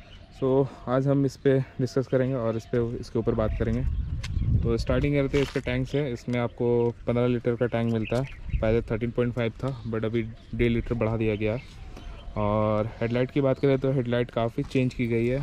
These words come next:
पहले से, देख सकते हैं। इस पे, अ, third gen ड्यूक थ्री नाइंटी में same है, but थोड़ी changes है। इस पे आपको डीआरएल नहीं मिलेगा और उस पे मिल जाता है।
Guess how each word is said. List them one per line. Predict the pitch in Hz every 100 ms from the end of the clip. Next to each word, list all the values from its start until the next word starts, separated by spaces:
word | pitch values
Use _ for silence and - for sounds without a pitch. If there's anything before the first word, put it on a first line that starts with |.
| 123 - -
पहले | 107 110
से, | - 135 - - - - - - - - - - - - - -
देख | 120 117
सकते | 113 -
हैं। | 127 - - - -
इस | 139 -
पे, | 160 151
अ, | - 120 120 117 -
third | 127
gen | 127 131 127 -
ड्यूक | 123 113 123 117
थ्री | - 123
नाइंटी | 117 113 123
में | 123
same | - 151 156
है, | 131 135
but | 120 117 - - - - -
थोड़ी | 156 160 - -
changes | 135 131 131
है। | 160 - 110
इस | -
पे | 127
आपको | 117 127
डीआरएल | 120 117 117 131
नहीं | 127
मिलेगा | 113 110 113 139 -
और | 101 101
उस | 98 -
पे | 117
मिल | 117 113
जाता | 101 107
है। | 131